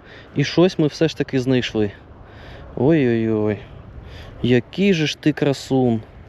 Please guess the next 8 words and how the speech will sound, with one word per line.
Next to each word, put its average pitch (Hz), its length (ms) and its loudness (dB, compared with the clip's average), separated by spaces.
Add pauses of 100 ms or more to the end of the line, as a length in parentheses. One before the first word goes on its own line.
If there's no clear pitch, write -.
(680)
Який 170 540 4
же 156 140 0
ж - 180 -6
ти 165 140 2
красун. 135 760 0 (360)
На 180 220 6
десятиграмовий 180 880 2
тейлспінер. 139 800 2